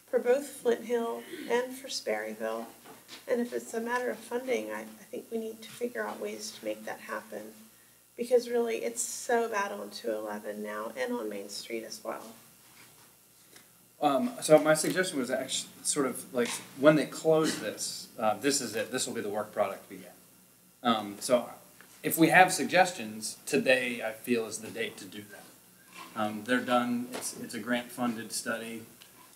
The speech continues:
Speaker 2: Didn't run through the county. This is it. So, um, I'm just thinking if we wanna have them look, change, add, anything, now's the time to do it.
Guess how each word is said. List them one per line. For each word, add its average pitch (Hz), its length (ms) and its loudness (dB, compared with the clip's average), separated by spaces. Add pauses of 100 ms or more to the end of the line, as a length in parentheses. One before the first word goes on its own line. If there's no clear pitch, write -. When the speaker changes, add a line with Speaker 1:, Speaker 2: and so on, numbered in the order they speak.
(440)
Speaker 2:
Didn't 120 220 4
run 117 220 2
through 120 140 -4
the 120 100 -10
county. 113 480 -2 (100)
This 113 180 -6
is 104 140 -2
it. 113 260 6 (180)
So, 113 580 -2 (500)
um, 110 400 -2 (400)
I'm 113 80 -4
just 120 160 -4
thinking 127 380 4
if - 120 -8
we 123 80 2
wanna 117 220 2
have 120 500 2
them 107 380 -2 (680)
look, 175 560 8
change, 165 680 2 (180)
add, 151 460 4 (180)
anything, 147 580 2
now's 117 280 0
the 107 80 -10
time 95 260 -6
to - 60 -18
do - 60 -20
it. - 760 -20